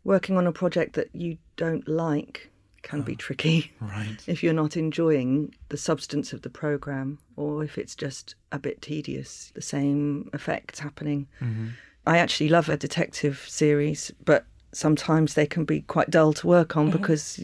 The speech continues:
Speaker 1: you've got the same cops in the same detective incident room, and then you've got the same props 'cause they've got their notebooks and they've got their bits and pieces. Whereas something like Killing Eve, something like Truth Seekers, you, you never know where they're gonna go and what props you're gonna need.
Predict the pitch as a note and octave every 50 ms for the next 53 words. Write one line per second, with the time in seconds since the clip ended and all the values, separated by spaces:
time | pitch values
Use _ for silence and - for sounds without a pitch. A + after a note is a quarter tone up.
0 | - - - D#3+ D3 - C#3+ - - D3 D3 - E3+ E3 D#3+ D#3+ D#3 D3 - -
1 | - - - - - - - - - - - - G3+ - - - - - F3+ E3
2 | E3 D#3+ D#3 - - E3+ F3 E3+ E3 E3 E3 E3 D#3+ D#3+ E3 F3 - - - D#3+
3 | - - F#3 - - - - E3+ D#3+ D3 D3 - F#3+ F#3+ F#3+ - - E3 F3+ F3
4 | D#3+ - F3 F3+ F3+ F3+ F3+ E3+ D#3+ D3+ C#3+ C#3+ D3 C#3+ C#3 - C3+ - D3+ -
5 | - E3 D#3+ D#3 D#3 C#3+ - - D#3 - - - - - - D3 D3 - - -
6 | - - C#3 C#3+ C#3 C#3 C#3 C#3+ - - - - B2+ - - - - - D3+ D3
7 | D3 C#3+ - - - D3 - - D3 D3 C#3+ - - - - - - D#3+ - -
8 | D#3 D3+ C#3 - - - - - - E3 D#3+ D3+ D3+ C#3+ - D#3+ - D#3+ D3+ D3+
9 | C#3 C#3 - - - - - - - - D3+ D3 C#3+ C#3+ C#3 C#3+ C3+ C3+ C#3 C3
10 | - - - - - - - D#3+ D#3+ C#3 B2+ - - - - - - E3 D3 -
11 | - - C#3 C3 C3+ - - C3 C#3 D3 - - F3 D#3+ - G3 G3 G3 G3 F#3+
12 | F#3+ F3+ F#3 F#3+ G3+ G#3 G3+ G#3 G#3 G#3 F3+ - E3+ D3 D3 C3+ - B2+ B2+ C3
13 | C3 C3+ C#3+ D3+ D#3+ F3 - - - - - - - - - D#3 - D3+ D3 D3
14 | C#3+ D3 C#3+ C3+ C3+ C3+ C3+ - -